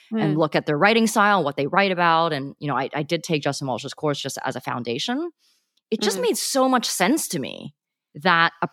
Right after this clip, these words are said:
Speaker 1: person with an audience, and it has to be a person because people don't follow companies. Your company's dead. A
Speaker 2: Yeah.
Speaker 1: person is real. And I, I'm seeing over and over how these people are creating content just about their experience and their expertise, and they get,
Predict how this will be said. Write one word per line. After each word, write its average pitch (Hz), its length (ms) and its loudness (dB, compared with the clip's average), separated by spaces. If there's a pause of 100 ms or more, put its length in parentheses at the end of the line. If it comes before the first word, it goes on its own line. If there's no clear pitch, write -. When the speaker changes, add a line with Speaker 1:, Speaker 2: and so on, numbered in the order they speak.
Speaker 1:
person 302 580 2
with 180 200 0
an 165 160 0
audience, 147 640 -4 (420)
and 226 100 6
it 214 100 2
has 359 220 0
to 403 80 -2
be 269 100 4
a 170 40 4
person 269 380 0
because 160 180 -2
people 302 180 -4
don't - 160 -4
follow 175 220 2
companies. - 720 -6 (160)
Your 170 80 -4
company's 240 340 -2
dead. - 360 -4 (580)
A - 140 -20
Speaker 2:
Yeah. 202 80 -4
Speaker 1:
person 175 240 2
is 143 120 -6
real. 180 320 -2 (720)
And 226 140 4
I, 233 120 2
I'm 214 160 4
seeing 311 480 0
over 196 300 4
and 185 80 0
over 220 220 2
how 170 280 0
these 165 360 -6 (420)
people 160 760 -2 (440)
are 175 120 4
creating 214 340 2
content 202 500 0
just - 180 -6
about 220 320 2
their 175 100 0
experience 185 680 -2
and 156 80 -4
their 147 100 0
expertise, 160 680 -4
and 170 140 -2
they 160 60 0
get, 156 180 -4